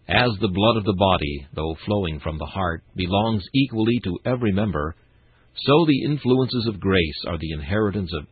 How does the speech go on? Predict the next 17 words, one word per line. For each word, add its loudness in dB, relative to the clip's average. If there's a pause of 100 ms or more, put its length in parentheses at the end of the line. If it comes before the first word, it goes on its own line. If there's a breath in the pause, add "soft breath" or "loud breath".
every 2 (100)
saint -2
united -4
to -6
the -4
Lamb. -4 (720 soft breath)
And -10
herein 0
there -4
is -6
a -8
sweet -2
communion -2
between -6
Christ -6
and -8
his -10